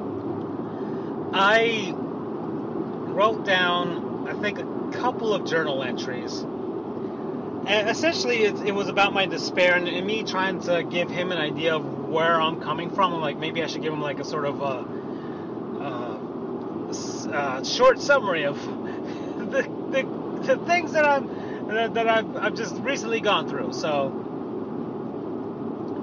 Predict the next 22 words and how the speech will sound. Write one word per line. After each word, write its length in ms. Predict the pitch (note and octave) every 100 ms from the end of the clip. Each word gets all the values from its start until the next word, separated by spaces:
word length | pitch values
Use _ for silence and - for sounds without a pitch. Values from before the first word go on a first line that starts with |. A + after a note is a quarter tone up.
| - - - - -
uh, 380 | C#3 C#3+ C#3 C#3 -
finally, 420 | B3 C#4 C4 A#3
the 120 | G3+
day 260 | F#3 G3 G3+
comes, 560 | G3+ E3+ E3 D#3+ D3 -
and, 440 | - - - E3+
and 200 | F3 F#3+
he, 100 | G3+
he 200 | - A3+
would 160 | A#3 - - - - - -
message, 480 | - F3+ - E3+ -
and 840 | - - - - - - F3 G3+
you 100 | A3+
could 180 | A3 G#3+
say, 200 | - B3
like, 440 | F3+ - - G#3 E3
the 100 | G3+
journal 320 | G#3 C4+ C#4
can 160 | A3
be 60 | G#3
your 200 | F#3+ E3+
s-, 140 | -